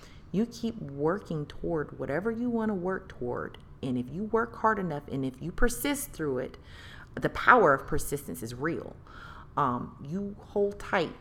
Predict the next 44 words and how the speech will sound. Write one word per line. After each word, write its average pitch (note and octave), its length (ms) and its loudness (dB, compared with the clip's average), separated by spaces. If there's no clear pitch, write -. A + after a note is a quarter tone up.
It's - 100 -16
going F3+ 300 -2
to E3 160 -6
happen D#3 340 -2
for - 200 -8
you. - 260 -10
It's - 100 -14
gonna, E3+ 320 0
it's C#3+ 200 0
gonna C#3+ 200 -2
happen C3+ 320 -4
for B2 120 -8
you. A#2+ 180 -4
I, A#2+ 220 2
I C3 280 2
absolutely C#3 640 -2
guarantee C#3 500 -4
you C#3 120 -6
this. C#3 260 0
This - 280 -6
is B2+ 100 -12
not B2+ 300 2
no, B2+ 220 0
"Oh, B2 240 0
I'm C3+ 200 2
ninety-nine D#3 520 0
point E3 240 -4
nine E3 240 0
percent D#3+ 300 -4
sure." - 180 -6
No, D3+ 160 -2
listen, C#3 340 -2
it's C3 100 -6
going D3+ 260 -4
to D3 120 -8
happen. D3 480 -2
Hold D3 220 2
tight. F3 320 4
Um, C#3+ 220 4
and C#3 80 0
if C#3+ 120 -6
it A2 80 -6
does C3+ 180 -4
not, D3 560 4